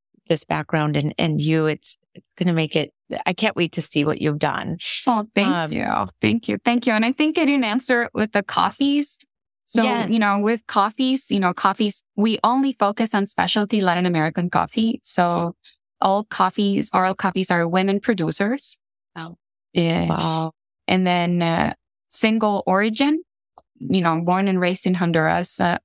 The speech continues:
Speaker 2: I've gotten to know our, two of our women producers in Honduras. And then, so that's direct trade. And then fair trade, you know, we wanted to stay true to our Latin American, you know, f-,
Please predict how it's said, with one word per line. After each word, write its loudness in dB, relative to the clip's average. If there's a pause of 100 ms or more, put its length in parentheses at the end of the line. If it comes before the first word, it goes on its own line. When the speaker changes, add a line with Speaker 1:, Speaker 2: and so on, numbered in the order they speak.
Speaker 2:
I've -2
gotten 0
to 0
know 0
our, 0
two 2
of -2
our 0
women 0
producers -2
in 2
Honduras. 0 (480)
And 0
then, 0
so -2
that's -2
direct -2
trade. 0 (800)
And 2
then 0 (200)
fair 0
trade, 0
you 2
know, 2
we 0
wanted 2
to 2
stay -2
true 0 (100)
to 0
our 0
Latin 2
American, 0 (460)
you 2
know, 2
f-, -8